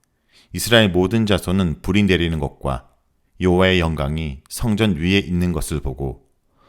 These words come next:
돌을 깐 땅에 엎드려 경배하며 여호와께 감사하여 이르되, "선하시도다. 그의 인자하심이 영원하도다." 하니라.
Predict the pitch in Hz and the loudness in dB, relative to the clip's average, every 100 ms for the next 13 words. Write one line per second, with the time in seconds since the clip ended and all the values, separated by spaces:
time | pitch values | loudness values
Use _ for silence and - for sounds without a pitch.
0 | _ _ 90 101 101 - - 98 98 90 | _ _ 2 4 2 0 0 0 0 0
1 | 107 107 110 78 - 80 73 69 78 76 | 0 2 -2 -4 -8 -4 -4 -4 -6 -4
2 | 87 80 78 69 62 - _ _ _ _ | -2 -2 -2 -4 -8 -14 _ _ _ _
3 | _ _ 92 90 82 - 87 - 80 82 | _ _ 2 2 2 0 -4 -2 -4 -2
4 | 95 90 80 71 67 67 60 _ _ _ | 0 0 0 -4 -6 -6 -8 _ _ _
5 | _ _ - 117 104 92 - 71 69 65 | _ _ -6 0 2 0 -2 -4 -4 -6
6 | - _ _ _ _ _ _ 104 101 110 | -12 _ _ _ _ _ _ 0 4 4
7 | 104 104 101 95 85 - 98 95 69 - | 4 0 2 0 0 -2 0 0 -2 -6
8 | 82 80 92 101 80 69 69 64 - 85 | -4 0 2 2 0 -2 -4 -6 -6 -8
9 | 71 65 | -6 -8